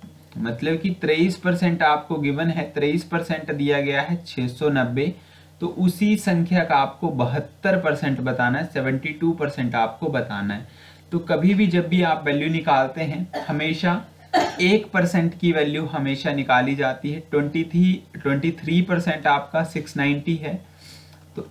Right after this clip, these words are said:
एक परसेंट आप जब निकालेंगे तो ये तेईस जो है वो ऊपर से आपका चला जाएगा नीचे। और अब आप, अगर आपको हंड्रेड परसेंट की value निकालनी तो into hundred करते हैं,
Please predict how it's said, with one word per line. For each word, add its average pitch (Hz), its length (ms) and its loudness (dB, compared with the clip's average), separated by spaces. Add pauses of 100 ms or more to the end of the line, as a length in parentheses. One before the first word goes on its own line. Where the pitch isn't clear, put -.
एक 165 280 0
परसेंट 170 420 2
आप 151 260 2
जब 147 200 0
निकालेंगे 143 640 0 (1080)
तो 139 60 -2
ये 147 160 0
तेईस 165 440 2
जो 160 120 0
है 151 160 0
वो 151 220 -4
ऊपर 147 320 -2
से 156 120 -4
आपका 135 320 -2
चला 123 260 -2
जाएगा 113 500 -2 (480)
नीचे। 170 480 0 (360)
और 143 120 0 (220)
अब 165 140 2
आप, 170 320 0 (100)
अगर 160 200 0
आपको 165 320 0
हंड्रेड 143 460 2
परसेंट 185 420 2
की 190 80 0
value 175 260 2
निकालनी 165 440 0
तो 160 100 -8
into 143 340 0
hundred 143 400 0
करते 156 300 -6
हैं, 170 160 -2